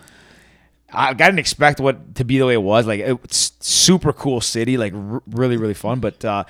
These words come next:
the difference I found when I was there compared to, like, Japan, Japan is, still has, like, a l-, like, some English, is very laid out.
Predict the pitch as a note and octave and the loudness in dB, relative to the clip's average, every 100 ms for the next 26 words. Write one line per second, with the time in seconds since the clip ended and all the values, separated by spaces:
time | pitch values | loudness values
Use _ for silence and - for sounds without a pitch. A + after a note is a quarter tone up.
0 | - - - A#2+ E3 - D#3 D3+ - - | -14 -10 -4 2 2 2 2 2 0 0
1 | A#2+ B2+ D3+ C3 B2 C#3 C3+ D#3 A#2 C3 | 2 4 2 2 2 2 0 0 0 2
2 | C3 A#2 A2+ A#2 A#2 G#2+ - E3+ G#3 C#3 | 0 -2 -4 -2 -2 -4 -2 0 0 0
3 | - D3 C3+ B2 - - A2+ A#2+ A#2+ - | 0 2 2 2 -4 -8 -10 -8 -8 -8
4 | A#2+ C#3+ C#3 A#2+ G#2+ C#3 C3+ A#2 G#2 D3+ | -6 -4 -4 -6 0 2 4 4 4 2